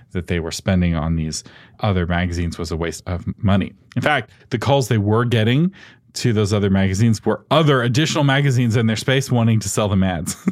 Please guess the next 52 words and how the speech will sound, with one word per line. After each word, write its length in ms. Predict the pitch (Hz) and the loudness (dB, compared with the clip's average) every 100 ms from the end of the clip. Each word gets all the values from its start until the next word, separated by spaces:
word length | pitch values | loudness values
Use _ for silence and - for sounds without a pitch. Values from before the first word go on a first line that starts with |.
| - | -2
<laughs> 280 | 202 - 170 | -2 0 -4
So 380 | - - 110 95 - - - | -2 -2 0 -2 -10 -12 -4
it 80 | 120 | 0
was 180 | 123 | 2
really 280 | 131 135 120 | 4 4 2
ineffective. 580 | 120 101 147 139 - - - _ - | 0 0 0 -2 -4 -8 -12 _ -4
But 120 | 151 | 0
you 100 | 170 | 2
can 120 | 196 208 | 4 4
do 100 | 202 | 4
the 100 | 170 | 2
same 220 | 196 190 | 2 2
thing 280 | 190 190 175 | 2 2 0
with 180 | 165 | -2
Q 160 | - 180 | -2 2
R 120 | 220 | 2
codes, 400 | 269 175 98 - 104 | 0 -2 -4 -6 -4
right? 180 | 131 | -4
You 80 | 123 | -4
can 140 | 113 110 | -4 -4
see, 560 | - 156 151 147 123 131 | 0 2 2 2 -2 -4
uh, 280 | 110 104 | -2 -2
who's 480 | - - 151 143 131 | -4 -2 2 2 0
scanning 460 | - - 123 117 107 | -2 0 2 4 2
the 80 | 98 | 0
Q 200 | - 120 | 0 0
R 120 | 110 | 0
codes 380 | - 104 98 - _ _ - - | 0 0 -2 -6 _ _ -20 -14
while 500 | - 127 120 113 110 | -4 0 2 0 0
setting 340 | - 143 135 | 0 2 2
up 120 | 123 | 0
a 80 | 110 98 - - | -2 -4 -8 -4
one 160 | 117 | 0
eight 120 | 107 95 | 0 0
hundred 220 | 135 104 | 0 0
number. 260 | 95 82 | 0 -2
There's 200 | - 101 | -4 -4
a 60 | 95 | -2
lot 200 | 98 90 | -2 -2
of 80 | 90 | -6
cost 480 | - 110 131 - 82 | -4 -4 -4 -6 -12
there. 240 | 76 98 - | -12 -14 -10
There's 180 | 123 117 | -6 -2
no 100 | 214 | -2
cost 580 | - 110 123 - - - | 0 -2 -2 -4 -12 -10
to 100 | 104 | -6
setting 360 | - 95 95 | -2 -2 0
up 100 | 92 - | -2 -6
a 40 | |
Q 220 | - 98 | -4 -2
R 100 | 95 | -2
code, 320 | - 85 82 | -2 -4 -6